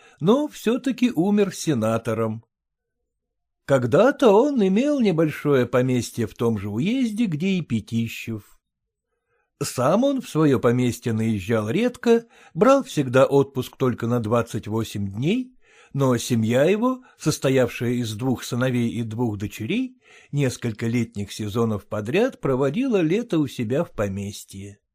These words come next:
Они были хорошо знакомы с Пятищевыми и часто ездили к ним.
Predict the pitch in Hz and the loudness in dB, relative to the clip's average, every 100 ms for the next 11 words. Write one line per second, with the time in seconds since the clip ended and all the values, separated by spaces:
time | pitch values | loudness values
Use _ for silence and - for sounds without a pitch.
0 | _ _ _ _ _ - 220 302 254 285 | _ _ _ _ _ -2 0 2 2 4
1 | 254 247 202 208 - 233 233 185 196 143 | 2 2 2 2 2 0 2 4 4 4
2 | 139 131 127 - 151 285 285 - 240 254 | 4 4 0 -4 0 2 2 2 0 4
3 | 233 214 165 170 - 262 254 - 180 120 | 6 4 2 -2 0 0 -2 -2 2 4
4 | 123 110 104 110 113 117 113 113 98 | 2 0 -2 -4 -2 0 0 0 -4